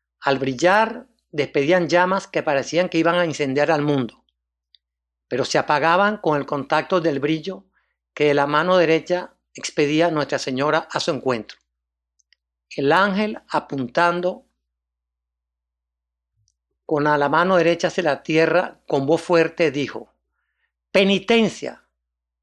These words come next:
penitencia, penitencia". Y vimos que una luz inmensa que es Dios, algo semejante como se ven las personas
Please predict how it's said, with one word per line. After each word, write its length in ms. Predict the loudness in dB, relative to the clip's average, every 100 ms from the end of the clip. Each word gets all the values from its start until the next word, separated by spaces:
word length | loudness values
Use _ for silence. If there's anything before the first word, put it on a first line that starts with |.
| _ _ 0
penitencia, 960 | 2 2 0 2 2 2 -2 -6 -8 _ _ _ _ -2
penitencia". 840 | 0 2 0 0 0 -2 -10 _ _ _ _ _ _ _ _ _ _ _ -10
Y 100 | -2
vimos 420 | 2 2 0 -4
que 380 | 0 2 2 -4 _ _
una 280 | -2 2 4
luz 280 | 4 2 0
inmensa 560 | -2 0 0 0 -2 0
que 100 | -2
es 180 | 0
Dios, 440 | 2 4 2 -6 _ _ _ _ _ _ _ -8
algo 220 | -2 -2 0
semejante 760 | 0 2 0 0 -2 -4 -4 -8
como 220 | -6 -4
se 180 | -4 -4
ven 140 | -2
las 140 | -2
personas 640 | 0 -2 0 2 2 2